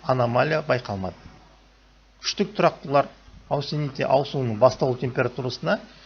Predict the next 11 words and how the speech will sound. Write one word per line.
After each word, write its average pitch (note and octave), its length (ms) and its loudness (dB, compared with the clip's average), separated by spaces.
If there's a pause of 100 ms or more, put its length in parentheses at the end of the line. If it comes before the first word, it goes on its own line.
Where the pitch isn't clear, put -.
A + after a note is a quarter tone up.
(200)
жақын C#3+ 320 4
нүктеде B2 340 -4
мартенситке B2+ 680 -2
де D#3+ 160 -2
өзгереді. G#2+ 460 -2 (640)
Аркмо-, D3 420 4 (100)
армкотемірдің C3+ 840 0 (600)
қыздырғанда B2 580 0 (520)
F D3 200 0
шамасы B2+ 540 0 (460)
бірқалыпты B2 680 2